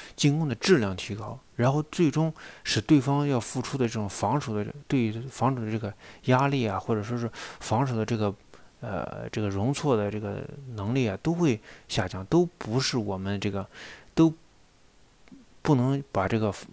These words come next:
这个利物浦的这个右路进攻防守的特别好，尤其这种什么时候前提，有什么时候回收，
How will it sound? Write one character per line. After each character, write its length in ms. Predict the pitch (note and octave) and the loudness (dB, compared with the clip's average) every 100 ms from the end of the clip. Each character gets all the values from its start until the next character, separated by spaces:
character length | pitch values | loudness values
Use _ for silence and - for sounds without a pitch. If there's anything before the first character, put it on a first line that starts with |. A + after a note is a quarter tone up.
| - | -10
这 80 | - | -2
个 100 | A2+ | 0
利 140 | G#2+ C#3 | 4 4
物 80 | |
浦 100 | B2 | 2
的 80 | G#2 | -2
这 80 | A2+ | -2
个 80 | A2 | 0
右 200 | B2 C#3 | 0 0
路 100 | A#2+ | -2
进 180 | - A#2 | -2 -2
攻 120 | B2 | -4
防 260 | - A2 | -2 -2
守 60 | A#2+ | 0
的 40 | |
特 160 | A2 A#2+ | -4 -2
别 120 | A#2 | -2
好， 240 | A2+ - - | -2 -6 -2
尤 140 | A#2+ | 0
其 160 | C3+ C3 | 2 0
这 100 | A#2+ | 0
种 160 | A2 G2+ - - - | -4 -6 -12 -16 -10
什 140 | - | 0
么 60 | C3 | 2
时 80 | D3 | 4
候 140 | C3+ | 2
前 280 | A2 - A#2 | 2 0 -2
提， 220 | B2 A#2+ | -2 0
有 180 | A#2 A2+ | 0 0
什 160 | A#2 A#2+ | -2 -4
么 80 | |
时 120 | B2 C3 | -2 -2
候 100 | A2 | -2
回 240 | - A2 | 0 -2
收， 240 | A#2 A#2+ | 0 -2